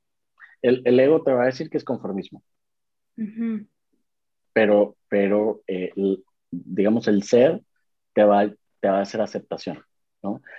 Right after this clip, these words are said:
Speaker 1: Y el conformismo es un punto de llegada. Es como que, "Ah, ya, ya, ya, me doy". Y la aceptación es un punto de partida. Desde este punto de partida, sigo creando, ¿no? Pero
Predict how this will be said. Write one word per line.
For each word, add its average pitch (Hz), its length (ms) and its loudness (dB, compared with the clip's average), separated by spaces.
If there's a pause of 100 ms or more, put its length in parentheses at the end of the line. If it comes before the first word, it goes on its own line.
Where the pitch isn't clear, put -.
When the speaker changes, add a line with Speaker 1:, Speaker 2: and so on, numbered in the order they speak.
(140)
Speaker 1:
Y 107 100 2
el 101 120 0
conformismo 110 640 0
es 127 80 -4
un 110 160 -4
punto 127 300 0
de 98 100 0
llegada. 76 360 -6
Es - 80 -20
como 101 160 -4
que, 117 80 0
"Ah, 127 120 2
ya, 127 140 2
ya, 113 180 2
ya, 107 300 -6
me 101 160 -2
doy". 87 160 -8 (960)
Y 110 140 0
la 104 120 2
aceptación 113 480 -2
es 127 100 -6
un 107 100 -2
punto 107 220 -2
de 98 100 2
partida. - 340 -8 (640)
Desde 104 360 2
este 127 320 -2 (100)
punto 139 320 4
de 110 120 4
partida, 165 680 -2 (600)
sigo 135 400 0
creando, 80 400 -6 (960)
¿no? 98 220 -12 (320)
Pero 110 380 0